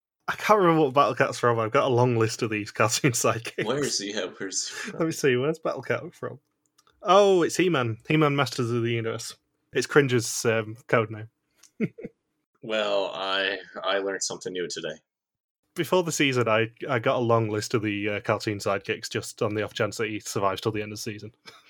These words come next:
Speaker 1: <laughs>
Speaker 2: I'm just, uh, but, but just think, though, if Josh and Splinter had the two highest scores on the test and Renee was the mole,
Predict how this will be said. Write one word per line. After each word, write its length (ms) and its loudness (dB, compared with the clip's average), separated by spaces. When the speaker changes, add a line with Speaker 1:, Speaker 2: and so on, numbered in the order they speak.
Speaker 1:
<laughs> 1400 -12
Speaker 2:
I'm 140 -8
just, 320 -4
uh, 60 -4
but, 180 -4
but 120 -4
just 220 -2
think, 220 0
though, 220 2
if 180 -2
Josh 400 -2
and 120 -2
Splinter 500 -2
had 160 -2
the 120 -4
two 200 0
highest 340 -4
scores 360 -4
on 60 -8
the 80 -4
test 360 -2
and 100 -6
Renee 300 -6
was 240 -4
the 80 -8
mole, 400 -6